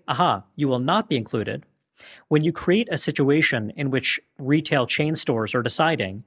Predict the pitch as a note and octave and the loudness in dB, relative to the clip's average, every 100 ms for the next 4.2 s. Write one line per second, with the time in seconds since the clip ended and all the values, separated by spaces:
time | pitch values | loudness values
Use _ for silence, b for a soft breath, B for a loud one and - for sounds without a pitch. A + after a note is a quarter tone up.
0 | b b b C#3+ C#3 B2+ D3+ D#3+ B2+ C#3 | b b b 0 0 0 2 2 2 2
1 | E3+ G3 - D3 - C3 - - - D3 | 0 0 0 0 0 -4 -2 0 2 2
2 | - B2+ F#2 F#2+ - _ _ _ _ _ | 2 -4 -4 -6 -12 _ _ _ _ _
3 | _ - C#3 A2+ A#2 B2 B2+ A#2+ A2 C3 | _ 4 4 4 2 4 2 0 -2 -2
4 | F2+ B2 | -2 -4